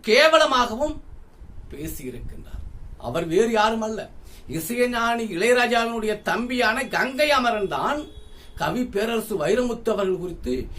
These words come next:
இழிவாகவும், மலிவாகவும் பேசியிருக்கின்றார். சரி, கங்கை அமரன் அப்படி என்னதான் பேசினார் அப்படின்னா, "வைரமுத்து எங்களால் வளர்ந்தவர், வைரமுத்து எங்களால் தூக்கிவிடப்பட்டவர்."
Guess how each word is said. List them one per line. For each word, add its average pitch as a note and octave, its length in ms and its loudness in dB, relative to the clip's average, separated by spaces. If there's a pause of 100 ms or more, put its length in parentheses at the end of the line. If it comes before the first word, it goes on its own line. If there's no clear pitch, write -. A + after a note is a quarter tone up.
(120)
இழிவாகவும், C4 840 4
மலிவாகவும் D4+ 680 8
பேசியிருக்கின்றார். F#3 840 -2 (720)
சரி, C#4 300 2
கங்கை D4 340 6
அமரன் D#4 300 8
அப்படி A#3 260 0
என்னதான் D#4 440 4
பேசினார் C4 400 0
அப்படின்னா, D3 480 -4 (540)
"வைரமுத்து C#4 720 2
எங்களால் C#4+ 560 6
வளர்ந்தவர், C#4 540 4 (240)
வைரமுத்து D#4 560 6
எங்களால் D4+ 460 4
தூக்கிவிடப்பட்டவர்." D4+ 1080 2